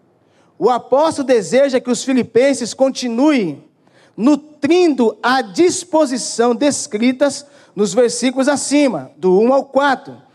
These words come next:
A mesma disposição que também caracteriza a de Cristo Jesus. Essa admoestação está de acordo com muitas regras similares que instam conosco a que sigamos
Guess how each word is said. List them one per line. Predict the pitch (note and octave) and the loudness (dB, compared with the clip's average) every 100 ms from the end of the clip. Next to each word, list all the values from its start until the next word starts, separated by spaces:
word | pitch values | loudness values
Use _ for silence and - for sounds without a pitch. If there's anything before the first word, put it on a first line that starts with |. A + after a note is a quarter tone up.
| _ _ _ | _ _ _
A | B3 | -4
mesma | B3+ B3 F#4 G4 E4 | 0 0 2 2 0
disposição | C#4+ C4 - C#4 A3+ - B3+ C4 | 0 -2 0 0 -2 -4 -2 0
que | C4 | -2
também | C4 A#3+ A#3 C4+ | -2 0 0 0
caracteriza | B3+ D#4 E4+ - C#4+ B3 G#3+ C4 A#3 C#4 B3 _ - | 0 0 -2 -2 0 0 2 0 0 -4 -4 _ -6
a | G#3+ | -2
de | G#3 | -2
Cristo | B3+ - A3 A#3 B3 | -4 -4 -2 0 2
Jesus. | C#4+ G#3+ C#4+ C#4 - - _ _ _ _ - | 2 2 2 2 0 -10 _ _ _ _ -2
Essa | D#4 F4 D4 | 0 0 -2
admoestação | A3+ A3+ A3 G#3 F3 - B3 B3+ E3 - _ - | 0 0 0 0 -4 -2 0 0 -2 -10 _ -10
está | G3+ - A#3 A#3+ B3+ | -8 -4 0 2 0
de | F3+ B3+ | 0 -2
acordo | A3+ - C4+ D4+ | -2 0 0 2
com | C#4+ C#4 | 0 0
muitas | A#3 C4+ F4+ D4 E3+ | 2 2 2 0 0
regras | G3+ C4 C4 | 0 0 0
similares | - C#4 C#4 A3+ A#3+ B3 - | 0 0 2 2 2 -2 -8
que | - B3+ B3 - - - - | -4 2 2 0 -12 -16 0
instam | E4 G#4 D#4+ - C4+ | 2 4 2 0 -2
conosco | C4+ C#4+ B3 C4 C4+ - C#4+ B3+ - _ - | 0 2 4 2 2 -2 -2 -2 -10 _ -6
a | A#3+ | -4
que | A#3 C4 | -2 -4
sigamos | B3 - D#4+ A3+ C4 C#4 C4+ - | -2 0 -2 2 2 2 0 -4